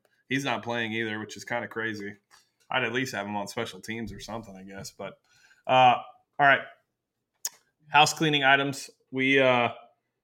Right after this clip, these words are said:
so this is the first time we're recording the podcast this way, guys. If this doesn't work out, just let us, let us know what you think of the quality. Hit us up on Twitter or Instagram at Houston F B Pod.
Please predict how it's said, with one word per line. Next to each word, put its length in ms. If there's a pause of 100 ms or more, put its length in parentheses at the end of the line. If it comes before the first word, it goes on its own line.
so 120
this 160
is 80
the 80
first 300
time 160
we're 100
recording 320
the 80
podcast 460
this 160
way, 100
guys. 380
If 240
this 200
doesn't 280
work 200
out, 240
just 200
let 100
us, 160 (720)
let 180
us 140
know 160
what 180
you 140
think 180
of 80
the 60
quality. 520 (380)
Hit 100
us 120
up 100
on 140
Twitter 360
or 40
Instagram 520
at 120
Houston 320
F 140
B 120
Pod. 380